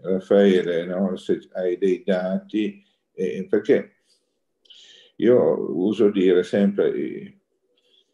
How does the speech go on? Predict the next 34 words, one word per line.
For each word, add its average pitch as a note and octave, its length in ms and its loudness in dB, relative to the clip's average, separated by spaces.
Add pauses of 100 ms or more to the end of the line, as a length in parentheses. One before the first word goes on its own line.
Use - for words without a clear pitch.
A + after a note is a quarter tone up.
(600)
il G2+ 200 -4
detto C3 340 4
dal G#2+ 240 0
fatto A#2 480 -2
è G2 80 -4
discriminato G2 760 -2
dal F#2+ 260 -2
dato, E2+ 640 -6
quindi C3+ 260 -8
dobbiamo A2 680 -4
avere G#2 520 0
dati C3 520 -2
su - 260 -16
cui A2 160 -6
poi A2 260 2
basare, B2 840 -2 (360)
eh, E2 720 -8
le F#2+ 140 -4
nostre F#2+ 320 -2
convinzioni. G2 580 0
Io, B2+ 340 4
ad G2+ 160 -4
esempio, G#2+ 540 -4
per A2+ 140 -2
la A#2+ 80 -2
terapia A#2 480 -2
mo-, G2 340 -10
amniotica, G#2+ 1000 -10
eh, - 300 -16
la G2+ 120 -8
Goethe G#2 400 -4
ci - 200 -20
credo A2 340 -2
molto, C3 720 -6